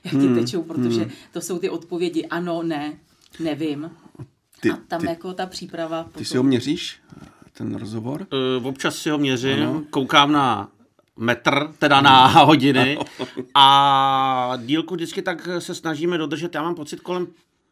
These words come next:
Speaker 3: patnácti až pětadvaceti minut,
Speaker 2: Hmm.
Speaker 3: aby to vyšlo. A právě někdy člověk jako té přípravě dá hodně, že si scháním informace o tom
Speaker 2: Ano,
Speaker 3: člověku, co
Speaker 2: ano.
Speaker 3: to je zač, co bude říkat.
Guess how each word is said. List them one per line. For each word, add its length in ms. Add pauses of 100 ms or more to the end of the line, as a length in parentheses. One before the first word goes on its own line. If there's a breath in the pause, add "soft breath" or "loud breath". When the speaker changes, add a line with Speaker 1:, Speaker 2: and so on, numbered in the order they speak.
(120)
Speaker 3:
patnácti 560
až 80
pětadvaceti 720
minut, 420 (120)
Speaker 2:
Hmm. 320
Speaker 3:
aby 140
to 140
vyšlo. 560 (680 soft breath)
A 260
právě 380
někdy 320
člověk 300
jako 180
té 120
přípravě 420
dá 100
hodně, 240
že 80
si 120
scháním 340
informace 560
o 100
tom 160
Speaker 2:
Ano, 100
Speaker 3:
člověku, 360
co 120
Speaker 2:
ano. 100
Speaker 3:
to 60
je 120
zač, 260
co 140
bude 160
říkat. 360